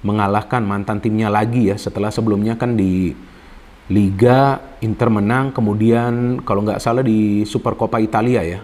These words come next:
di Piala Super Italia ya, Inter menang juga. Jadi ini untuk ketiga kalinya berturut-turut nih, Inter bisa menang lawan A C Milan di tiga kompetisi yang berbeda. Nah, tampak nih motivasi dia tinggi banget nih untuk mengalahkan,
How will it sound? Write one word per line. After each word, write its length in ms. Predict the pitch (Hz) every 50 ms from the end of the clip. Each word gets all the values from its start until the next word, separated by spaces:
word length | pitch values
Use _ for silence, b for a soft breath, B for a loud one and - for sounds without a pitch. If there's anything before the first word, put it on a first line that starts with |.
| - -
di 160 | - 92 98
Piala 320 | 90 110 104 98 101 98
Super 240 | - 104 - 101 101
Italia 400 | 98 - 101 98 107 110 98 87
ya, 160 | 90 95 104
Inter 240 | - 98 92 107 104
menang 240 | 101 98 92 95 101
juga. 240 | 101 104 98 87 78
Jadi 240 | 107 120 165 165
ini 100 | 160 175 180 175
untuk 320 | - 135 131 143 - -
ketiga 240 | 143 135 127 127 127
kalinya 240 | 131 131 131 131 123
berturut-turut 480 | 120 123 - 127 135 127 147 151 156
nih, 320 | 147 147 135 131 123 - -
Inter 240 | 110 101 113 113
bisa 160 | 120 110 - 120
menang 240 | 107 107 110 113
lawan 160 | 117 110 104 95
A 80 | 101
C 80 | - -
Milan 240 | 113 110 120 127 131
di 240 | 120 120 131 135 - B B B B B B B B B B - - - -
tiga 240 | 117 104 117 117 117
kompetisi 400 | 117 107 92 92 110 113 - 120
yang 80 | 110
berbeda. 480 | 104 98 98 87 98 98 92 82 80 90
Nah, 160 | 107 110 110
tampak 320 | - 160 180 190 208 -
nih 80 | 196 175
motivasi 480 | 160 143 - 147 139 147 135 - 160 160
dia 80 | 170
tinggi 240 | 170 160 143 135 123
banget 240 | 143 151 160 147 -
nih 160 | 131 120 113
untuk 80 | 113 127
mengalahkan, 560 | 117 110 107 104 107 - 117 117 117 113